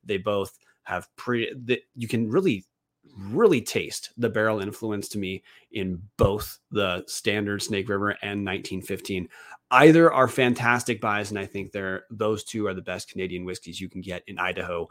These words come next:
liquor stores. Give 'em a shot next time you're tailgating. Number seven,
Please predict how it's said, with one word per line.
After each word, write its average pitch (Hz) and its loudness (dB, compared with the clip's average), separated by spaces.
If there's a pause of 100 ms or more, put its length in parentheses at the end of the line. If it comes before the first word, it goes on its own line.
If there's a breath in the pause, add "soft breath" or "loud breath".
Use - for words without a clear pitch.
(280 loud breath)
liquor 117 0
stores. 117 4 (340 loud breath)
Give 131 6
'em 123 6
a - 2
shot 107 0
next 98 -8
time 90 -10
you're 82 -18
tailgating. 76 -12 (360 soft breath)
Number 147 0
seven, 110 -2